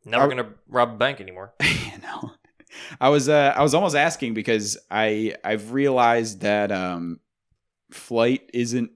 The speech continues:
Speaker 2: an option for me. I told you this last week.
Speaker 1: Mm-hmm.
Speaker 2: I started running
Speaker 1: Right.
Speaker 2: with a goal to, see, now I made the mistake of scrolling through Facebook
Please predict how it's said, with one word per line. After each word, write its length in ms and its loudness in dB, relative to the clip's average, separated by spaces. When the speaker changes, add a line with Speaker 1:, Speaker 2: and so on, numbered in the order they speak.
Speaker 2:
an 140 -6
option 380 -8
for 140 -16
me. 260 -18
I 60 -4
told 200 0
you 60 0
this 160 -2
last 260 -4
week. 280 -10
Speaker 1:
Mm-hmm. 240 -20
Speaker 2:
I 80 -2
started 460 0
running 540 -4
Speaker 1:
Right. 300 -14
Speaker 2:
with 140 -2
a 40 -6
goal 500 0
to, 540 -12
see, 180 -12
now 140 -8
I 60 -4
made 200 0
the 60 -4
mistake 480 -2
of 260 -14
scrolling 380 -10
through 140 -6
Facebook 500 -8